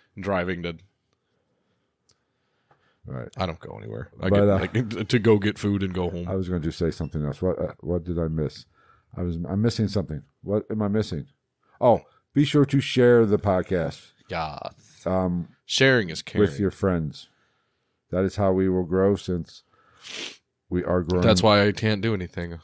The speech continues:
Speaker 1: My, I don't have friends.
Speaker 2: We are growing rapidly. And the only way to do it is if you share it with other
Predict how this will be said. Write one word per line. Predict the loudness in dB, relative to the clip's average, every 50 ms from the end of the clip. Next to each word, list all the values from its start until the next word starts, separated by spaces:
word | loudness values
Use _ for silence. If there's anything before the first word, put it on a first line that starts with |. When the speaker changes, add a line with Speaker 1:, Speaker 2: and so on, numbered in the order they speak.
| -16 -14
Speaker 1:
My, | -10 -6 -6 -6 -6
I | -6 -6 -6 -6 -6
don't | -6 -6 -6 -6
have | -6 -6 -6
friends. | -8 -6 -2 0
Speaker 2:
We | 2 4
are | 4 4
growing | 4 6 6 6 6 4
rapidly. | 4 2 2 0 0 -4 -6 -6 -6 -8 -10 -10 _ _ _ _ _ _ _ _
And | -4 -2 -2 0
the | 2 2
only | 4 4 4
way | 4 4 2
to | 0
do | 0 2 2
it | 2 2
is | 0 -2 -4
if | -4 -2 -2
you | -4
share | -2 0 2 2 2 2
it | 2
with | 2 0 0 -2 -2 -2
other | 0 2 4 4 2 2